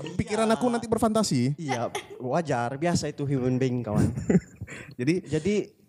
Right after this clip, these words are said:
Speaker 2: lebih ke arah itu sih dulu, apa? Ngisengin orang. Jadi dulu kan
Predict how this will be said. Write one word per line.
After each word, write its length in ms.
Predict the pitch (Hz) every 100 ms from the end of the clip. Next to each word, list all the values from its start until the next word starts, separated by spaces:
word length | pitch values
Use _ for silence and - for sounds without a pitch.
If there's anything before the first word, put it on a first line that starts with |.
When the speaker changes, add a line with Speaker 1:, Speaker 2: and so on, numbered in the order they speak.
| -
Speaker 2:
lebih 280 | 190 190 196
ke 100 | 175
arah 400 | 175 185 180 185 -
itu 200 | 196 196
sih 140 | 180 156
dulu, 240 | 151 170 - _ -
apa? 260 | 147 190 190 - - - _ _ _ _
Ngisengin 420 | 143 151 170 165
orang. 360 | 170 160 139 156 - _ _ _ _ _ _ - - -
Jadi 200 | 123 135
dulu 160 | 147
kan 240 | 139 220